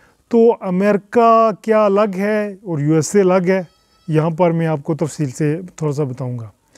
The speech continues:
तो चैनल पे नए हैं तो उसको अभी से सब्सक्राइब कर लें। तो बात इस तरह है कि यूएसए का जो एब्रीविएशन है, मुखफ़फ़ है, वो ये है कि United States of America, और इस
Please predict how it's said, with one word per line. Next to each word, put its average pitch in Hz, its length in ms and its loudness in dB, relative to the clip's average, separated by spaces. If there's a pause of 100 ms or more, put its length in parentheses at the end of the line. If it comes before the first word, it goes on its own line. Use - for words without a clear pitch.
(300)
तो 156 80 -4
चैनल 208 280 2
पे 208 120 2
नए 196 120 2
हैं 202 100 2
तो 196 80 2
उसको 185 260 0
अभी 160 140 0
से 156 120 -6
सब्सक्राइब 139 480 -6
कर 120 180 -10
लें। 117 160 -10 (760)
तो 233 80 0
बात 208 360 2
इस - 180 -4
तरह 226 220 2
है 220 140 0
कि 202 300 -2
यूएसए 185 580 0
का 196 360 2
जो 175 240 0 (400)
एब्रीविएशन 175 600 0
है, 160 280 -2
मुखफ़फ़ 160 640 -4
है, 156 140 0
वो 151 160 -2
ये 151 340 2
है 151 140 -4 (480)
कि 165 180 0
United 175 500 2
States 170 600 0
of 170 200 -2
America, 139 480 -2 (1300)
और 190 200 4
इस 190 160 0